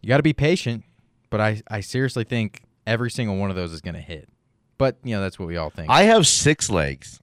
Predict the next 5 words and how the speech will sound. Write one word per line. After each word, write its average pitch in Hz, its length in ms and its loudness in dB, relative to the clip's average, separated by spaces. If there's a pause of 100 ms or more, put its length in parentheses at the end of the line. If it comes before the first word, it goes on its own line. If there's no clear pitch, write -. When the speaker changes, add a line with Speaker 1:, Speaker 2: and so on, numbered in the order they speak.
Speaker 2:
and 92 140 2
it 82 140 -2
pays, 92 560 2 (100)
uh, 90 360 4 (2250)
my 101 280 2